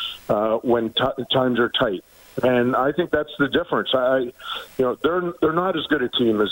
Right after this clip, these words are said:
Tampa, but it doesn't matter. They, uh, they got better performances from a lot of guys. In fairness, I think, uh, it sounds like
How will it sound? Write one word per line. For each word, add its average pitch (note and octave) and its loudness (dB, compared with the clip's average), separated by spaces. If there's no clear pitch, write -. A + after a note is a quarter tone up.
Tampa, B2+ 0
but D3+ -2
it D3+ -6
doesn't D3+ 0
matter. C#3 0
They, A#2 2
uh, A2+ 0
they A#2+ 0
got B2+ 0
better C#3 0
performances C#3+ 0
from C3 0
a A#2+ 2
lot A#2+ 0
of C#3+ -4
guys. B2 2
In C3 2
fairness, D3 0
I C3 4
think, B2 0
uh, A2+ 2
it A#2+ 0
sounds B2 0
like G#2+ 0